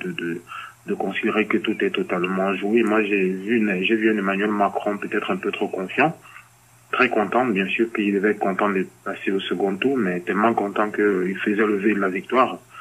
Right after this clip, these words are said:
Ensuite, il est allé manger avec, euh, avec ses amis dans un, dans un restaurant. Ce que l'on avait déjà reproché à,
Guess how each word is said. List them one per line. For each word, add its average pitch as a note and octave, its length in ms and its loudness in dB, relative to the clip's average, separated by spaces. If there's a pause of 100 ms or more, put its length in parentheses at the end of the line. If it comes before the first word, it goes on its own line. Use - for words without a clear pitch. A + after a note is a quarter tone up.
(420)
Ensuite, G2+ 300 -2
il A2 100 6
est G#2+ 40 6
allé G2+ 180 4
manger G2 340 0
avec, F#2+ 420 0
euh, E2+ 320 -2
avec F#2+ 220 -4
ses F#2+ 220 0
amis G2 200 0
dans F#2+ 300 -4
un, F#2+ 160 -2
dans F#2+ 260 -4
un G2 40 2
restaurant. G2+ 520 0 (520)
Ce G#2 80 -4
que A2 100 0
l'on A2 140 4
avait G#2 180 2
déjà G2+ 220 2
reproché G2 580 -2
à, F2 420 -2